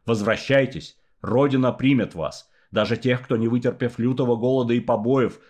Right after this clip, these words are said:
вступил во враждебные нашей стране воинские организации, вроде бесславной роа или национальных батальонов. Даже тех, кто, движимый страхом смерти, согласился поступить к оккупантам на службу.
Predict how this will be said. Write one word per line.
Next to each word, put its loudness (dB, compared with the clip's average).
вступил -2
во 2
враждебные 0
нашей -2
стране 0
воинские 0
организации, 0
вроде 0
бесславной 0
роа 0
или 0
национальных 0
батальонов. -2
Даже 0
тех, 0
кто, -4
движимый 2
страхом -2
смерти, -2
согласился -4
поступить -8
к -8
оккупантам 0
на 0
службу. -4